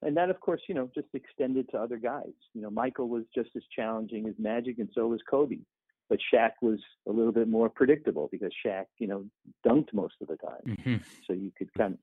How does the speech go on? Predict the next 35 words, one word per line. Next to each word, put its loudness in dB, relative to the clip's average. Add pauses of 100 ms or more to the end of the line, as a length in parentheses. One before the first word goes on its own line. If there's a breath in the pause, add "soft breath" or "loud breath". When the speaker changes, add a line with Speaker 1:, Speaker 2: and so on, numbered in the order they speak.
Speaker 1:
kind -2
of 0
wait 6
for 0
that. -8
Um, 6 (840)
but, 8
you 2
know, 4
hopefully 2
that 2
answered -4
your -6
question. -6
But -4
that, -2 (120)
uh, -4 (640)
you 10
know, 8
that 0
took 4
Speaker 2:
Mm-hmm. -10
Speaker 1:
some -4
time -2
to -2
learn, -2
but -4 (160)
I -10 (120)
kinda -6
got -4
into -6
the -4
groove, 2 (240)
you 0
know, 0